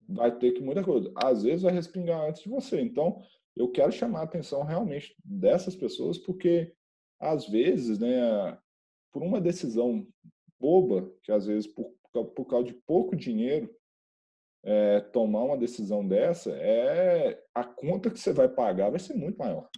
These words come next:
E você pode mensurar prejuízos financeiros, prejuízos cíveis, e tudo vai. Então, assim, é, é, literalmente, é, eu espero que muita gente tenha chegado até essa hora aqui desse podcast, porque,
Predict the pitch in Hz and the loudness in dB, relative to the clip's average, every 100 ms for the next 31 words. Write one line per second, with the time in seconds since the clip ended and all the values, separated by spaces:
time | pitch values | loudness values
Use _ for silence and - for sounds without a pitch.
0 | - _ _ _ _ - _ 98 101 - | -20 _ _ _ _ -20 _ -10 -6 -4
1 | 175 113 123 170 - 156 - 127 123 110 | 0 0 0 -6 -2 -2 0 0 2 2
2 | 123 120 107 107 - - 104 107 - 127 | 2 0 0 -4 -6 -4 -2 -2 0 2
3 | 117 110 104 - 113 104 110 110 107 - | 4 2 -2 -4 -4 -2 -2 -2 -4 -6
4 | - 120 113 104 107 107 - _ _ _ | -2 0 0 0 0 0 -6 _ _ _
5 | _ _ 175 - 311 - 160 143 - _ | _ _ -10 -6 -4 -2 -2 -2 -6 _
6 | _ _ - 131 160 - 127 113 104 - | _ _ -10 -8 -8 -8 -4 -2 -2 -4
7 | - - 107 151 131 170 185 294 240 139 | -10 -8 -6 -2 -2 -2 -2 -2 -2 -4
8 | 113 - - 95 98 92 85 - _ 107 | -6 -10 -8 -4 -2 -2 -4 -10 _ -2
9 | 123 - 123 156 - 135 120 - 123 120 | 0 2 2 2 0 -6 -4 -4 -4 -6
10 | - 113 - 107 104 110 95 104 127 131 | -6 -6 -4 0 2 2 0 -2 0 0
11 | 110 107 - 104 101 - 98 92 90 117 | 2 2 -2 -4 -4 -4 -6 -4 -4 -2
12 | 160 - - _ _ _ _ _ - 113 | -4 -8 -20 _ _ _ _ _ -8 -8
13 | - 117 113 117 117 113 110 101 92 | -4 0 4 4 4 4 4 2 0